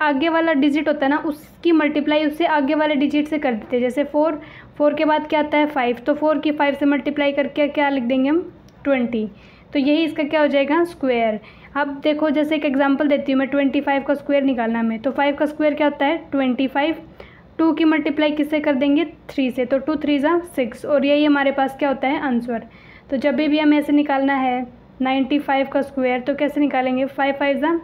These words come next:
ट्वेंटी फ़ाइव, नाइन की किससे multiply करेंगे? टेन से, टेन नाइन जा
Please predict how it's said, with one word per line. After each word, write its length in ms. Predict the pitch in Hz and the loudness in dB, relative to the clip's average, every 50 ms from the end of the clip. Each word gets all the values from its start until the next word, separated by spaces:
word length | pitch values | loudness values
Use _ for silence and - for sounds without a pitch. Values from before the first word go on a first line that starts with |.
| - - - | -8 -6 -4
ट्वेंटी 320 | 277 269 269 262 - 277 | -2 0 0 0 -2 -2
फ़ाइव, 280 | 277 294 294 320 302 - - - - - - - - - | -2 0 -2 -2 -2 -6 -12 -20 -20 -20 -20 -12 -6 -2
नाइन 240 | 269 277 294 294 294 | 0 4 4 4 4
की 80 | 285 - | 4 0
किससे 200 | 302 294 311 311 | -2 0 2 2
multiply 440 | 302 294 285 302 294 294 285 285 285 | 2 2 2 0 0 0 0 2 2
करेंगे? 300 | 294 285 294 294 302 339 | 2 2 2 2 2 2
टेन 260 | 330 302 262 254 247 | 0 0 0 0 0
से, 140 | 233 262 240 | -2 -2 -2
टेन 180 | 220 277 277 285 | 0 0 2 2
नाइन 280 | 277 277 277 277 277 262 | 2 2 2 2 2 2
जा 200 | 302 330 349 | 2 2 0